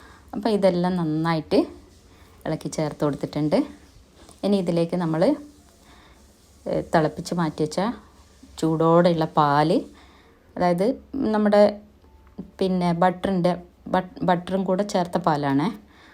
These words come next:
അത് ഇതിലേക്ക് ഒഴിച്ചു കൊടുക്കാം. കുറേശ്ശെ കുറേശ്ശെയായി ഇട്ടിട്ട്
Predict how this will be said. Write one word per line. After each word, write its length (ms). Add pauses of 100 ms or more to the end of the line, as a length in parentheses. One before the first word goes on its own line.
(200)
അത് 140 (160)
ഇതിലേക്ക് 460 (400)
ഒഴിച്ചു 240
കൊടുക്കാം. 360 (600)
കുറേശ്ശെ 340
കുറേശ്ശെയായി 580
ഇട്ടിട്ട് 300